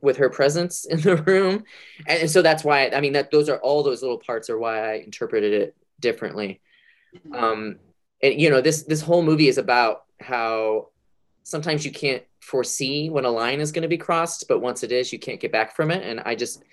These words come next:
you know, I felt like Mookie was seeing Sal come up close to a certain line. And, you know, he didn't want it to get to the point where he crosses it. He wanted to try to keep, you know,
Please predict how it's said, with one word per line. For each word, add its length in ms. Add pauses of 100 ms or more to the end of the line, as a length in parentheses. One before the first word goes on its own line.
(200)
you 80
know, 60
I 100
felt 200
like 140
Mookie 460
was 420 (120)
seeing 840
Sal 720 (400)
come 220
up 180
close 400
to 160
a 60
certain 340
line. 460 (800)
And, 500
you 100
know, 360
he 180
didn't 300
want 220
it 220
to 80
get 240
to 60
the 100
point 260
where 100
he 100
crosses 440
it. 160
He 80
wanted 240
to 80
try 320
to 60
keep, 380
you 120
know, 360